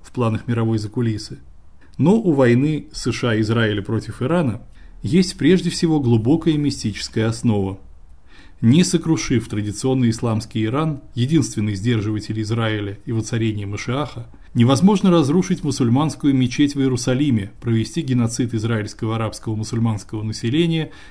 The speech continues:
и построить храм Соломона. Духовно-мистически судьба Ирана и соответствующая война – это предвестник воцарения Антихриста.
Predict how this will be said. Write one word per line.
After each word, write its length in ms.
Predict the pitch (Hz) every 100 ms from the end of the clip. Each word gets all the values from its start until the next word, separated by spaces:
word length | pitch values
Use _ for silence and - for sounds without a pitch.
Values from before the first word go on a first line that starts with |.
| -
и 80 | 190
построить 540 | 180 135 - 120 127
храм 280 | - 110 107
Соломона. 600 | - 113 120 131 107 98 - - - - - - - 120
Духовно-мистически 1000 | 123 147 143 139 123 120 143 - -
судьба 380 | 117 120 110 120
Ирана 300 | 113 120 117
и 60 | 110
соответствующая 760 | 113 104 117 113 110 - 104
война – 480 | 101 104 101 143 156 - - - -
это 200 | 156 139
предвестник 760 | 120 104 101 127 - 127 - -
воцарения 720 | 123 117 120 107 101 104 110
Антихриста. 800 | 117 117 113 104 113 - 113 -